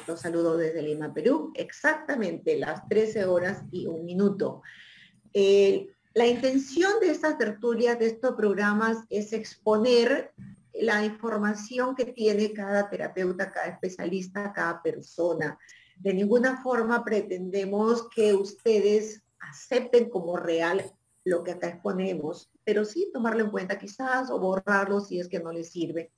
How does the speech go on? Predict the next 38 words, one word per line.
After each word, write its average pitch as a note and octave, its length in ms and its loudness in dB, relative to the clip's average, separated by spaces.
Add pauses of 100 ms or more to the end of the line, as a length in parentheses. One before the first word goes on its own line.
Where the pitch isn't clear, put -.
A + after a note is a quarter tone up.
(540)
Pero F#3 220 4
la F#3 120 4
voluntad F#3 440 0
nuestra A3+ 460 -2
es F3+ 200 -6
eso, D3 400 -4 (420)
poner G#3 400 0
todo A3+ 300 2
sobre A3+ 260 -4
una G#3+ 140 -2
mesa G#3 440 -6
para G#3 340 -6
que G3 320 -4 (480)
por A3+ 160 0
ahí A#3+ 320 2
les A3 140 2
llame G3+ 200 0
la G3+ 80 0
atención F3+ 480 -6
determinadas D#3 760 -8
cosas, D3+ 500 -12 (180)
¿no? B3+ 300 -6
Eh, F3 160 -2
ya F3 120 -2
saben G3+ 320 0
que F#3+ 80 -2
el E3 80 -2
maestro E3+ 360 -4
Aurelio D#3+ 260 -2
Mejía C4+ 640 -2 (500)
tiene F#3 680 0 (580)
más F3 160 -8
de F3 100 -2
veinte F3 320 -2
años G3 400 -2
trabajando E3+ 480 -6
en F3+ 140 2
hipnosis. E3+ 720 -6